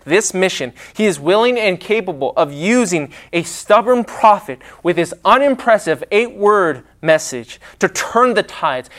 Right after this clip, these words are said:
and bring a whole city to repentance. And beloved, the same is true today. God is so adamant about seeing vile sinners saved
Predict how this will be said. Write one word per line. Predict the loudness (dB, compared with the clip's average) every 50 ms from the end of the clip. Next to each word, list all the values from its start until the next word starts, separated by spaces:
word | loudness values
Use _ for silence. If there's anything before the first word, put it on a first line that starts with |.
| -6 -2 0
and | 0 2
bring | 2 2 4 4
a | 4 4
whole | 4 0 0 4 6 6 6 6 4
city | 2 0 0 0 2 2 0 -2 -4 -8 -12 -20 -20 _
to | -4 -2 -2
repentance. | -2 -2 -4 -10 -14 -16 -16 -16 -20 -20 _ _ -20 _ _ _ _ _ _ _ _ _ _ _ _ _ _ _ _ _ _ _ _ _ _ -16
And | -12 -8
beloved, | -4 -2 -2 -2 -2 -4 -8 -12 -14 _ _ _ _ _
the | -18 -12
same | -8 -6 -6 -6
is | -8 -10
true | -12 -16 -16 -16
today. | -16 -16 -18 -18 -18 -20 _ _ _ _ _ _ _ _ _ _ -20 -20 -20 -6 0
God | 4 4 6 6
is | 4 2
so | -2 -4 -2 2 6 6 6 6 6
adamant | 4 2 2 0 -4 -8 -8 -6 -2
about | 2 4 4 4 2
seeing | 0 -6 -6 -4 -2 -2 -2 -4 -6
vile | 0 4 6 8 8 8 8 6 4 2 -2
sinners | -4 -6 -4 -2 -2 0 0 -2 -2 -6
saved | -4 -2 -2 0 0 -2 -4 -8 -14